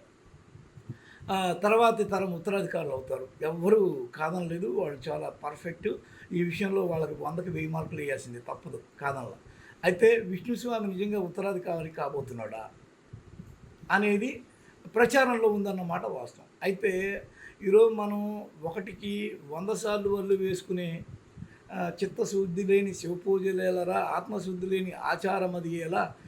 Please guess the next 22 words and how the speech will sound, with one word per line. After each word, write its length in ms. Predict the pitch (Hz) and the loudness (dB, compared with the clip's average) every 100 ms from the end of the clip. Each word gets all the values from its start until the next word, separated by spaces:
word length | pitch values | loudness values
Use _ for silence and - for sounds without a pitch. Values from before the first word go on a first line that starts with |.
| - - | -18 -10
విశ్వదాభిరామ 800 | - 214 202 196 190 190 180 | 2 4 4 2 2 2 0
వినురవేమ 680 | 170 165 196 214 202 202 190 | -2 0 6 8 8 6 0
అనేవాడు 840 | 185 180 180 165 165 165 156 202 240 185 139 | -4 -4 -6 -4 -4 -6 -4 -4 -4 -6 -8
ఎంత 600 | 139 185 - - 202 185 - - 165 | -6 -8 -10 -2 0 0 -4 -10 -6
పెద్ద 380 | 147 - 156 | -6 -2 0
భోగి 760 | 123 104 123 165 220 180 220 202 - - - - | 0 -2 2 8 8 8 0 -4 -8 -20 -16 -2
అన్న 220 | 175 190 170 | 0 0 -2
మాట 640 | 170 185 180 208 220 - - 175 | 0 -2 0 -2 -2 -6 -10 -8
ఈ 40 | |
ప్రపంచానికి 560 | - 170 185 180 175 135 | -4 -4 -4 -6 -6 -6
తెలుసు. 240 | 139 - - - - - - - - 139 | -8 -10 -14 -20 -20 -20 -20 -20 -4 0
ఎవడైతే 720 | 180 214 208 - 202 208 - | 4 6 6 6 2 2 0
కామి 300 | 165 202 220 | 0 2 4
కాని 300 | 226 220 226 | 4 4 2
వాడు 260 | 220 214 220 | 4 4 2
మోక్షగామి 800 | 170 175 214 233 185 196 190 196 | 0 -4 0 2 4 2 0 -4
కాడు 460 | - 170 160 175 | -6 -4 0 2
అని 160 | 180 170 | 2 0
అంటారు. 420 | 143 127 - - - 143 | -8 -8 -10 -14 -20 -10
ఇది 640 | 156 185 190 190 185 185 180 - - - | 0 2 4 2 2 2 0 -12 -16 -4
మన 520 | 170 175 165 156 147 139 | 0 2 0 0 -2 -2
సంప్రదాయంలో. 680 | 180 170 170 143 123 120 | -2 -2 0 0 -2 -6